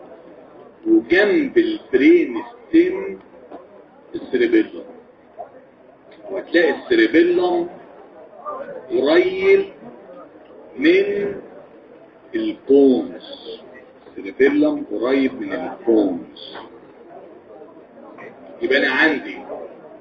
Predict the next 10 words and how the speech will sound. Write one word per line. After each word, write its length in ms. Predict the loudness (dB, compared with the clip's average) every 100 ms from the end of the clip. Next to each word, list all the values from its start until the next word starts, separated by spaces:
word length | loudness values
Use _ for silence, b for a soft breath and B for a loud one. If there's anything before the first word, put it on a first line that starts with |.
| -20 -20 -20 -20 -20 -20 -20 -20 -20 -20 -20 -20 -20 -20 -14 -8
انا 160 | -6
عندي 400 | -2 -2 -2 -2
فرونت. 440 | -2 -2 -2 -2 -8 -16 -18 -16 -16 -18 -12 -6
بصوا 220 | -6 -6
يا 80 | -10
جماعه، 340 | -8 -10 -12 -14
يعني 180 | -16 -14 -16
لو 80 | -12
حد 320 | -8 -6 -6 -6
فيكم، 360 | -6 -2 -4